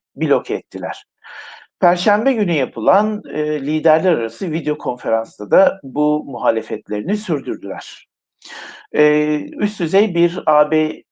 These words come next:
diplomatı A B'nin yeni bir krizin içinde olduğunu ve ne zaman aşılacağının da pek belli olmadığını söyledi. Tarafların açıklamaları son derece keskin. Örneğin A B Komisyonu,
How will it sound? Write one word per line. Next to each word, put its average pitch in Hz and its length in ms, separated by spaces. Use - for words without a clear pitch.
diplomatı 123 960
A 135 260
B'nin 160 480
yeni 139 340
bir 123 160
krizin 127 400
içinde 120 360
olduğunu 131 640
ve 190 460
ne 185 160
zaman 156 340
aşılacağının 120 880
da 202 280
pek 156 320
belli 135 400
olmadığını 165 680
söyledi. 95 520
Tarafların 220 680
açıklamaları 170 800
son 190 280
derece 139 300
keskin. 170 640
Örneğin 151 440
A 151 260
B 165 220
Komisyonu, 151 1040